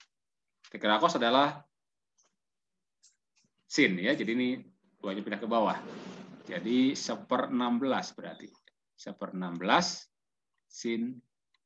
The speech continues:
dua T. Ya. Ini silakan gunakan metode substitusi ya untuk mendapatkan integral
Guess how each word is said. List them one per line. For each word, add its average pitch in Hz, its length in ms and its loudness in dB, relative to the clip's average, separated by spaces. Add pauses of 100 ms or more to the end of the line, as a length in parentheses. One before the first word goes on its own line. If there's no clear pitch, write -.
(240)
dua 87 260 -8
T. - 160 -18 (600)
Ya. 127 100 -2 (560)
Ini 104 180 -8
silakan 104 400 -4
gunakan 98 380 -2
metode 95 420 -6
substitusi 104 640 -8
ya 98 80 -4
untuk 98 240 -12
mendapatkan 92 560 -6
integral 90 480 -12